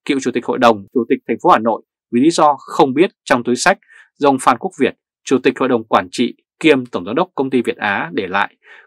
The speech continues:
có chứa tới hai trăm ngàn đô la, nên không bị truy tố tội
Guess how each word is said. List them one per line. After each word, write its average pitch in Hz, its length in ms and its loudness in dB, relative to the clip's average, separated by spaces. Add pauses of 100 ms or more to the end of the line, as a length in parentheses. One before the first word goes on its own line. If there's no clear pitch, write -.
(100)
có 143 160 2
chứa 151 160 2
tới 151 200 0
hai 156 320 2
trăm 139 240 -2
ngàn 92 180 -4
đô 87 140 -8
la, 98 280 -6 (600)
nên 135 260 2 (140)
không 151 300 0
bị 135 120 -6
truy 120 180 -2
tố 120 440 -6
tội 117 180 2